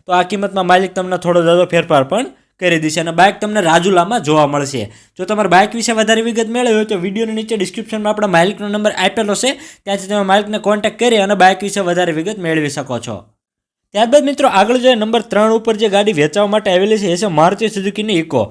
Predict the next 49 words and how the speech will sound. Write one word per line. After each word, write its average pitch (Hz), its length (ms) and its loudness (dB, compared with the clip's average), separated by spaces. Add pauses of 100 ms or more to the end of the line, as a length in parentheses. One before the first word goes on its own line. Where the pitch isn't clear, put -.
(200)
જેનું 180 200 -4
મોડલ 175 300 4
છે 233 120 0
બે 202 140 4
હજાર 226 160 4
સોળનું. 202 440 0 (280)
ગાડી 175 200 0
પેટ્રોલ 180 460 2
પ્લસ 240 220 0
સી 202 140 -2
એન 196 80 0
જીમાં 175 240 2
આવે 151 160 2
છે 139 180 -6
અને - 420 -8
ત્રણ 202 280 2
ઓનર 180 280 2
ગાડી 151 340 2
છે. 131 160 -4 (320)
મિત્રો, 208 240 -4
એકદમ 214 200 -4
સારી 175 280 0
કન્ડિશનમાં 208 520 -2
ગાડી 196 240 2
છે. 208 100 -2
ગાડીની 185 360 2
કન્ડિશન 220 400 -2
તમે 208 200 -2
વીડિયોમાં 196 400 0
જોઈ 131 180 0
શકો 202 280 -4
છો. 226 140 0 (480)
ગાડી 185 200 2
એકદમ 196 200 2
સુપર 190 320 -4
કન્ડિશનમાં 208 500 -2
છે, 208 120 -4
ગાડીમાં 180 420 0
કોઈ 175 140 4
પણ 185 180 -2
પ્રકારનો 185 320 -4
ફોલ્ટ 165 340 0
નથી, 190 220 -6
એકદમ 175 220 -6
સારી 160 320 0
એવી 190 120 0
કન્ડિશનમાં 190 540 -2
છે 190 120 -4
ગાડી 175 280 2